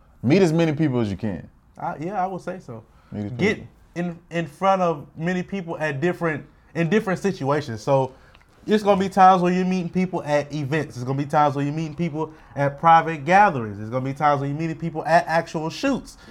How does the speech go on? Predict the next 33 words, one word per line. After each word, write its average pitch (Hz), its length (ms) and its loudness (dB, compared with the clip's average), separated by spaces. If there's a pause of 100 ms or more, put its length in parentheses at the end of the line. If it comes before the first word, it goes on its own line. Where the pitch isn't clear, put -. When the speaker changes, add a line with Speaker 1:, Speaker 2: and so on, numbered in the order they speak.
(120)
Speaker 2:
So 101 60 -12
Speaker 1:
Mm-hmm. 101 300 6
Speaker 2:
it's 175 80 2
like, 185 320 8 (280)
you 185 180 -2
never 220 400 4
know 220 380 8
who 202 180 0
you're 185 180 -2
standing 196 440 4
in 175 120 -2
front 190 280 2
of 156 160 0
at 156 120 -6
the 135 60 -12
end 151 160 -6
of 147 100 -4
the 127 60 -4
day. 123 220 -6 (640)
You 160 140 -6
never 196 420 4
know 190 180 4
what 170 160 2
people 151 280 -2
are 131 40 -4
capable 127 540 -2
of. 110 200 -8 (240)
'Cause 170 240 4 (280)
there's, 214 400 6 (560)
okay, 185 320 4 (140)
where 180 180 6
we're 226 200 8
from, 156 400 2